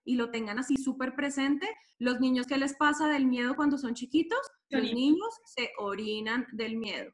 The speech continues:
Speaker 1: Entonces, el miedo y los riñones en medicina china están completamente asociados. Entonces, cuando yo tengo exceso de miedo, lo que tengo es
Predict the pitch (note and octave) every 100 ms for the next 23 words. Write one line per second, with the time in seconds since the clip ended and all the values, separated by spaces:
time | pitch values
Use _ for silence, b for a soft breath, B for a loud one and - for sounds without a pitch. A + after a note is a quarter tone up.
0 | - G#3 A3 A3 A#3 - A3 A3+ B3+ C#4
1 | D4 D4+ D#4+ E4+ D4 C#4 B3+ C4+ C#4+ D4+
2 | A#4+ B4 - B3 A#3 A3+ G#3+ G3+ G3+ -
3 | B3+ B3+ C4 C4 C4 B3+ B3+ B3 B3+ B3+
4 | C4 C4 A3 G#3+ F3+ - _ _ G#3+ G#3
5 | A3 F#3 - G#3 G3 F#3 G3+ A#3+ D4+ D#4
6 | D#4+ F4 C4 B3+ - C4+ C4+ D4 D#4 D4+
7 | B3 G#3 G#3 D4 b b b - B3 B3
8 | B3 B3+ A#3+ A#3 A#3+ B3+ B3+ C4 D4